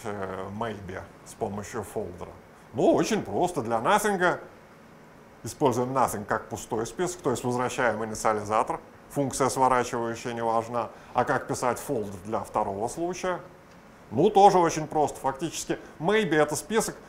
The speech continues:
в котором либо ноль элементов лежит, либо один элемент лежит. Ну и свёртка означает, что мы просто эту функцию сворачиваем то, что лежит, с тем,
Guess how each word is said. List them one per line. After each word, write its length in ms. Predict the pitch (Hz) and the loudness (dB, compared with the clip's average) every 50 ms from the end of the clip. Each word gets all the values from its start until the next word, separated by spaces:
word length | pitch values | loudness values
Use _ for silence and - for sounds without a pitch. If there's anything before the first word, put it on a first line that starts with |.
| - - - | -20 -4 0
в 20 | |
котором 340 | - - - 160 156 151 156 | 0 2 2 2 2 4 6
либо 200 | 165 165 156 170 | 6 6 6 6
ноль 240 | 180 220 233 226 196 | 6 6 6 6 6
элементов 420 | 180 165 151 143 135 120 104 - 123 | 4 4 2 0 -2 -2 -4 -6 -6
лежит, 220 | 120 110 117 110 | -6 -4 -2 0
либо 280 | 151 180 180 165 156 131 | 0 2 6 8 6 6
один 240 | 104 104 101 101 101 | 6 2 -4 -6 -8
элемент 400 | 101 95 98 98 95 90 85 90 | -10 -10 -10 -10 -12 -12 -12 -12
лежит. 300 | 90 92 85 82 71 - - - - - - - - - - - - - - - - - - | -12 -12 -12 -14 -16 -16 -18 -20 -20 -20 -20 -20 -20 -20 -20 -20 -20 -20 -20 -20 -20 -14 -6
Ну 200 | 127 170 240 277 | -2 0 2 2
и 60 | 254 | 2
свёртка 480 | 214 - 170 190 226 233 - - 175 147 | 2 2 4 6 6 6 6 4 2 2
означает, 480 | 123 127 123 120 117 - 180 202 196 - | 2 0 -2 -4 -2 0 2 2 0 0
что 140 | - 120 | -2 -4
мы 100 | 117 120 | -4 -4
просто 300 | 117 - 127 117 - - | -2 -2 -2 -2 -2 -4
эту 160 | 117 107 - - | -6 -6 -6 -8
функцию 580 | - 160 185 214 - - - 139 113 107 107 | -8 -6 -6 -6 -6 -6 -4 -2 -2 -2 -4
сворачиваем 640 | 104 - 131 120 120 120 110 - - 113 110 110 113 | -2 0 0 2 2 2 0 -2 -2 -4 -2 -4 -4
то, 180 | 104 - 127 110 | -4 -2 -2 -2
что 160 | - - 120 | -2 -4 -6
лежит, 440 | 113 117 127 131 185 240 254 247 - | -4 -4 -2 0 0 -2 -2 -4 -8
с 680 | - - - - 208 226 226 208 185 151 127 120 117 104 - | -10 -6 -2 0 2 2 2 2 2 0 -2 -4 -6 -8 -6
тем, 220 | 135 127 120 107 | -6 -6 -6 -6